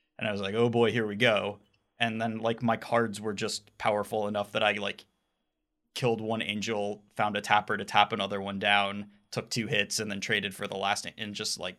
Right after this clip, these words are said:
and then I had the ca-, I still had the cards to deal. So, like, th-, these are, these are really, really powerful decks, and the key that I have found has been basically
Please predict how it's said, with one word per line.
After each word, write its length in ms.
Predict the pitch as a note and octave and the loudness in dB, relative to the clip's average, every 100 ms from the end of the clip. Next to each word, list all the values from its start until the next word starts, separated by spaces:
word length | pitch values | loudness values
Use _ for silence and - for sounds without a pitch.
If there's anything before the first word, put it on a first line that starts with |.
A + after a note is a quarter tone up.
| - | -6
and 160 | A2 G2+ | -4 -2
then 100 | G2 | 0
I 120 | G2+ | 2
had 280 | G#2 G2+ - | 2 0 -10
the 80 | G#2 | -10
ca-, 160 | - - | -8 -4
I 60 | G#2+ | -2
still 240 | - A#2+ | -2 -2
had 120 | G#2 F#2+ | -2 -2
the 80 | |
cards 260 | G#2+ G2+ G2 | -2 -4 -4
to 60 | G2+ | -6
deal. 220 | G2 - | -8 -4
So, 140 | C3+ | -4
like, 200 | A#2 A#2 | -2 -4
th-, 200 | A#2+ A#2 D3+ | -8 -14 -8
these 240 | D#3+ D#3 | -2 2
are, 260 | D3+ A#2+ - - - - - _ _ _ _ _ _ _ C3+ | 2 2 -4 -20 -20 -20 -20 _ _ _ _ _ _ _ -2
these 200 | E3 D#3 | 0 2
are 100 | A#2+ | 2
really, 360 | A#2+ D3+ C3 | 2 2 2
really 300 | A#2+ B2 A2+ | 0 0 0
powerful 460 | - G#2+ G#2 G2 G2+ | 0 0 0 -4 -4
decks, 420 | D3+ E3 - - - _ _ - | -2 0 -2 -6 -6 _ _ -2
and 440 | A#2+ A#2 A2 G#2+ G#2+ | 2 2 2 -4 -6
the 100 | A2 | -6
key 760 | - - C#3 B2+ B2 B2+ B2+ _ _ _ - | -6 -8 -4 -2 -2 -4 -6 _ _ _ -6
that 160 | C3 - | -2 2
I 180 | A2+ B2+ | 4 4
have 160 | A#2 | 2
found 380 | - G#2+ G#2 G#2 | 0 0 0 0
has 240 | G#2 G2+ G2 | 0 -2 0
been 200 | G#2+ G2+ | -4 0
basically 600 | G2+ G2 A2+ A2 G2 | 0 0 -4 -2 -4